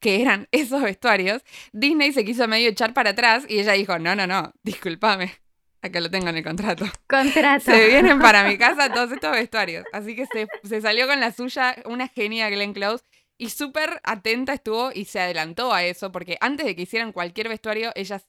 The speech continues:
Speaker 1: ya sabía que se los quería quedar. Así que te amamos, Glenn Close.
Speaker 2: Una businesswoman total,
Speaker 1: Completamente
Speaker 2: total.
Speaker 1: atenta, una genia.
Speaker 2: No, no, no, una genia de la vida. Y hablando a, otra cosa, ultim-, una pregunta que te quiero hacer,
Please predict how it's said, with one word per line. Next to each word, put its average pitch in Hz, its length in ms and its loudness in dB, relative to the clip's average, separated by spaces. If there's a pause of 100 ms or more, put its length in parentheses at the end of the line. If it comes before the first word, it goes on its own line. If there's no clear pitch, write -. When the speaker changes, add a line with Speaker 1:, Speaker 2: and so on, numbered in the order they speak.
(140)
Speaker 1:
ya 185 160 -8
sabía 185 380 -4
que 180 80 -10
se 175 100 -20
los 165 120 -14
quería 165 260 -12
quedar. 160 260 -14 (320)
Así 170 240 -10
que 185 140 -6
te 175 80 -6
amamos, 185 340 -2
Glenn 175 240 -8
Close. 165 300 -12 (580)
Speaker 2:
Una 302 300 2
businesswoman 262 1200 2
total, 202 360 2
Speaker 1:
Completamente 226 640 -2
Speaker 2:
total. 214 220 2
Speaker 1:
atenta, 175 260 -4
una 202 160 -10
genia. 160 560 -8
Speaker 2:
No, 254 400 6
no, 240 180 -2
no, 220 160 0
una 233 220 0
genia 233 460 0
de 214 100 2
la 202 140 2
vida. 196 340 2
Y 294 100 0
hablando 403 400 4 (340)
a, 277 300 2
otra 277 420 4
cosa, 247 480 2
ultim-, 254 440 -2
una 277 240 2
pregunta 233 400 0
que 196 100 -4
te 185 120 -8
quiero 190 180 -2
hacer, 202 480 -2